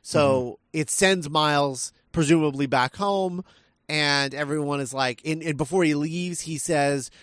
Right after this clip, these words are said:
Speaker 1: "We're Spider-Man, we're supposed to be the good guys," and then goes to his
Speaker 2: Well, that,
Speaker 1: universe.
Speaker 2: that, that's Gwen's line.
Speaker 1: Oh, that's Gwen's line.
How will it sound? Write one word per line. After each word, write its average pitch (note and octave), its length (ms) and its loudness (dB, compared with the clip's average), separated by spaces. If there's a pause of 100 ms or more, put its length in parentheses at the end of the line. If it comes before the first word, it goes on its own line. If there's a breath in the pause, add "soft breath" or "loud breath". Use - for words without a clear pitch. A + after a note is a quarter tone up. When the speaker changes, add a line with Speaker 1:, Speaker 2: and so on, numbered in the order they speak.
(120 soft breath)
Speaker 1:
"We're D#3+ 200 0
Spider-Man, C3 1000 -2 (280)
we're C3+ 120 -4
supposed D3 460 -2
to C3 40 -10
be B2 140 -6
the A2 140 -6
good A2+ 260 -4
guys," G2+ 480 -2
and G#2 100 -14
then G#2 140 -12
goes A2 560 -4 (360)
to C3 100 -8
his A#2 80 -2
Speaker 2:
Well, F#3 160 8
that, - 40 -2
Speaker 1:
universe. F3+ 340 2
Speaker 2:
that, - 180 -2
that's E3 140 4
Gwen's C#3 280 2
line. F2+ 240 -12 (420)
Speaker 1:
Oh, F#3+ 100 8
that's F3+ 160 4
Gwen's F3+ 320 2
line. F#2+ 220 -6